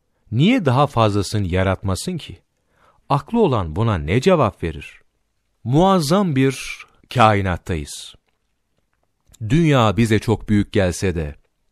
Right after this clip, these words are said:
dünya Samanyolu galaksisi içerisinde küçücük bir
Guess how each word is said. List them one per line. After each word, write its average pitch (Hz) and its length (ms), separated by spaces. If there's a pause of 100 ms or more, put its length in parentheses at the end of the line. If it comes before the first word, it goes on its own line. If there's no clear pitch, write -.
dünya 151 600 (260)
Samanyolu 123 760
galaksisi 113 560
içerisinde 110 840
küçücük 165 520
bir 156 320